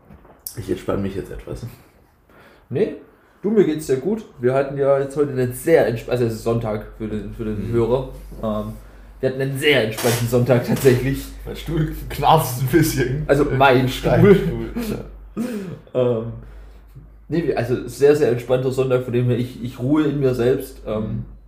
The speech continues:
Speaker 1: Mhm.
Speaker 2: äh, ich hatte heute echt so ein, so ein kleines Stückchen Italien in mir.
Speaker 1: Ich würd's,
Speaker 2: Ähm.
Speaker 1: ich würd als mittelgroßes Stück bezeichnen.
Speaker 2: Okay.
Speaker 1: Also es war schon,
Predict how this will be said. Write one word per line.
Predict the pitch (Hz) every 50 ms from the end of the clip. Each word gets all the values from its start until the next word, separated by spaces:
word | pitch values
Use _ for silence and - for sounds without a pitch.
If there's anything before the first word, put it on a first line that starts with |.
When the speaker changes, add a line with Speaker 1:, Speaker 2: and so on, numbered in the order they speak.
| - - -
Speaker 1:
Mhm. | -
Speaker 2:
äh, | 98 110
ich | 101 120 123 123 135
hatte | 120 127 127
heute | 127 120 120 120 -
echt | 123 120 - -
so | - 120 117
ein, | 120 120 120 120
so | 120 123 117
ein | 120 117
kleines | - 117 131 135 123
Stückchen | - 143 - 147 143
Italien | 135 120 135 123 131 139 143 147 139
in | 139 139 139
mir. | 143 139 139 139 139 - - - - _ _ _ _ _ _ _ _ _ _ _ _ _ _ _ _ _ -
Speaker 1:
Ich | 147 -
würd's, | 117 120 120 120 120 - - - -
Speaker 2:
Ähm. | 147
Speaker 1:
ich | 147 -
würd | 175 - 156
als | 143 123 -
mittelgroßes | 131 120 117 107 - 101 98 90 - 98 -
Stück | - - - -
bezeichnen. | - 95 - - 87 92 90 90 - - - - - -
Speaker 2:
Okay. | 123 - - 139 147 196 - - - - - - -
Speaker 1:
Also | 131 131 127
es | - - 160
war | 165 151
schon, | - - 175 175 175 180 196